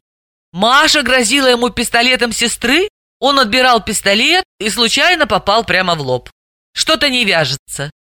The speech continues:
У Мискина мог быть и другой мотив, о котором пока я не знаю, но знает Верховский. Какая кошка пробежала между Верховским и Мискиным? И что заставляет Верховского запинаться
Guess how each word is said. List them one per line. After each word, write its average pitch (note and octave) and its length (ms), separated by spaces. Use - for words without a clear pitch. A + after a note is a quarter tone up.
У C4 140
Мискина D4+ 640
мог B3+ 360
быть C4+ 280
и C4 80
другой G#3 500
мотив, G#3+ 460
о F#3 100
котором G#3 460
пока G3+ 260
я A#3 200
не G3+ 120
знаю, B2+ 500
но F3 140
знает E3 440
Верховский. C#4+ 680
Какая D4+ 440
кошка G#3+ 400
пробежала F#3+ 580
между D#3+ 340
Верховским A3+ 840
и A3+ 100
Мискиным? A2+ 680
И D#4 120
что G4+ 300
заставляет C4 640
Верховского G3 720
запинаться G#3 720